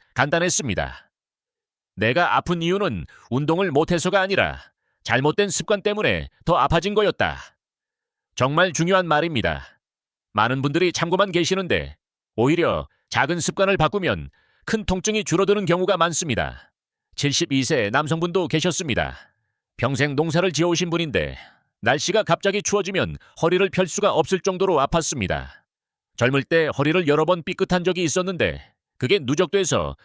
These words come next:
결국 척추관 협착증으로 진행된 경우였습니다. 하루는 밭에서 일을 하다가 다리가 갑자기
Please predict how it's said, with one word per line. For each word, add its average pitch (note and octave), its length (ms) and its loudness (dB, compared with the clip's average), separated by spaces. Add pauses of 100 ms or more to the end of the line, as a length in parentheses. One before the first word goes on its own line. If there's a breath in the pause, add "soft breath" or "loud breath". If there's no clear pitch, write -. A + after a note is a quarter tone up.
(160 soft breath)
결국 E3+ 360 2 (140)
척추관 E3 460 0
협착증으로 E3+ 640 0 (160 soft breath)
진행된 E3 440 0
경우였습니다. D#3 920 -2 (600)
하루는 A#2+ 480 -2 (280 loud breath)
밭에서 C#3+ 360 0
일을 D#3+ 260 2
하다가 C#3+ 400 0 (320 soft breath)
다리가 A2+ 300 2
갑자기 A2+ 500 -2